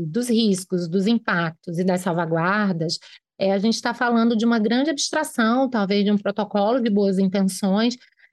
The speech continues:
mas que não tem nem mesmo como passar por uma reflexão mais concreta e mais profunda, sem que esses dados sejam minimamente oferecidos e disponibilizados, né, pra academia e pra sociedade como um todo.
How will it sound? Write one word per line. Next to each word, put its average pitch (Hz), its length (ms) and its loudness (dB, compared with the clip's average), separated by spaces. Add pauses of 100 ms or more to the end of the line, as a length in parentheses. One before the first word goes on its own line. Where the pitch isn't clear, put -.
mas 233 320 0
que - 120 -6
não 277 180 2
tem 240 180 2
nem 277 220 4
mesmo 302 380 0
como 277 260 0
passar 247 460 -2
por 247 160 -2
uma 240 120 2
reflexão 233 680 0
mais 220 320 2
concreta 220 880 -2 (400)
e 208 140 2
mais 202 680 2 (120)
profunda, 233 880 2 (220)
sem 226 420 -2
que 254 280 -2
esses 233 300 -4
dados 185 360 -2
sejam 196 280 0
minimamente 190 1000 0 (240)
oferecidos 190 880 -2
e 196 80 0
disponibilizados, 185 1300 -2 (240)
né, 175 140 -2
pra 180 160 -4
academia 180 520 0
e - 20 -6
pra 220 160 -4
sociedade 202 640 -2
como 202 280 0
um 277 60 -4
todo. 160 300 -8